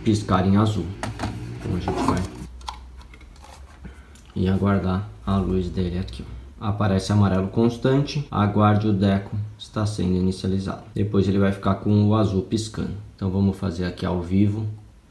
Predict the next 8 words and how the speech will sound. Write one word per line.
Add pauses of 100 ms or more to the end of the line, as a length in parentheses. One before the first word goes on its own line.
(300)
pra
gente
ver
realmente
como
que
isso
funciona.